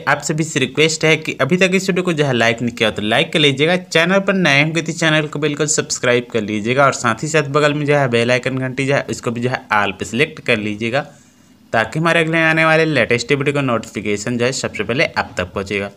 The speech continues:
तो चलो फ्रेंड, चलते हैं आज की वीडियो की ओर without wasting time। तो सबसे पहले हमको चले जाना है अपने पिक्सल ऐप की ओर। और पिक्सल ऐप में आ जाने के बाद गाइस, यहाँ पर हमको न्यू टेस्ट का ऑप्शन मिलेगा। तो सिंपली हमको यहाँ से कर लेना है प्रेस और प्रेस कर लेने के बाद गाइस, टेस्ट जो हमको रिमूव कर लेना है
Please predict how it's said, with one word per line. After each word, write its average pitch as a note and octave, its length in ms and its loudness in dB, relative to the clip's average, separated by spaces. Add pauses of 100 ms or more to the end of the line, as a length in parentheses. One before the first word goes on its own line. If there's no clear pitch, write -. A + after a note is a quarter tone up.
(500)
तो F3 80 -4
चलो G3+ 220 6
फ्रेंड, G3 240 2
चलते F3 220 2
हैं E3+ 80 4
आज E3 120 0
की - 120 -4
वीडियो E3 300 -2
की F3 160 0
ओर E3 160 4
without A#2 360 4
wasting D#3 340 -2
time। D3+ 200 2
तो D#3 80 -6
सबसे F#3 300 -2
पहले F#3+ 220 0
हमको F3+ 200 -2
चले C#3+ 220 0
जाना C3 220 0
है C#3 60 0
अपने G3+ 160 -8
पिक्सल G#2+ 360 -6
ऐप G#2 180 -2
की A2 140 -4
ओर। G#2 140 -6 (840)
और C#3 100 4
पिक्सल F3 320 2
ऐप F#3+ 80 4
में G3 140 2
आ F#3 120 6
जाने F#3 220 6
के F#3 120 2
बाद F#3 220 4
गाइस, F#3 260 2
यहाँ G#2 180 2
पर C3+ 140 2
हमको D3+ 220 -2
न्यू D#3+ 180 0
टेस्ट D3 260 -4
का B2+ 120 0
ऑप्शन C3 260 -2
मिलेगा। C#3+ 260 2
तो - 60 -8
सिंपली F#3+ 420 -2
हमको F#3+ 200 0
यहाँ G2 320 -2
से - 120 -6
कर D#3 120 0
लेना C3+ 160 0
है - 80 -8
प्रेस D3+ 300 -2
और G#3 220 6
प्रेस E3 180 -4
कर F3 120 -2
लेने E3 160 0
के D#3+ 100 -6
बाद D3+ 220 2
गाइस, D3 280 0
टेस्ट A2+ 260 -2
जो A2 140 0
हमको G#2 280 -2
रिमूव F#2+ 280 -2
कर D3 140 0
लेना C3+ 200 2
है D#3+ 140 -4